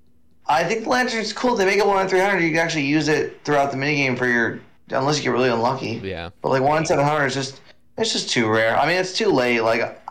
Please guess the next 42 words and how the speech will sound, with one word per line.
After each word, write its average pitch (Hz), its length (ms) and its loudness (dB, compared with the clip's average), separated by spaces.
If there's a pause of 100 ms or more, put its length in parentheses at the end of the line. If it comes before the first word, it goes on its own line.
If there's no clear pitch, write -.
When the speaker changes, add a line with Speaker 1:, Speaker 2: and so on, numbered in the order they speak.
(180)
Speaker 1:
no, 202 300 2
'cause 185 140 -2
the 202 60 -2
thing 240 140 0
is, 226 100 0
I 175 160 2
wasn't 214 300 0
fighting 185 220 2
for 180 120 -8
me 165 220 0
either. 165 260 -2
When 139 160 0
I 165 100 2
made 185 160 0
that 170 280 0
response 156 300 0
to 143 60 -4
Twitter, 170 180 2
I 151 80 4
was 160 100 2
already 156 180 0
done. 147 300 0 (580)
Speaker 2:
Oh, 101 220 4
okay. 90 340 -6 (720)
Speaker 1:
Yeah, 151 120 0
Speaker 2:
Yeah, 147 80 4
Speaker 1:
I 156 80 4
already 156 200 4
Speaker 2:
that - 20 -10
Speaker 1:
finished 160 220 0
the 143 80 2
alpha, 139 260 0
and 117 80 0
I 120 100 2
was 123 120 0
like, 123 200 0
"This 139 160 -2
is 123 60 -4
just 123 160 -2
too - 140 0
rare." 104 280 -2 (540)
Speaker 2:
Yeah. 57 380 -14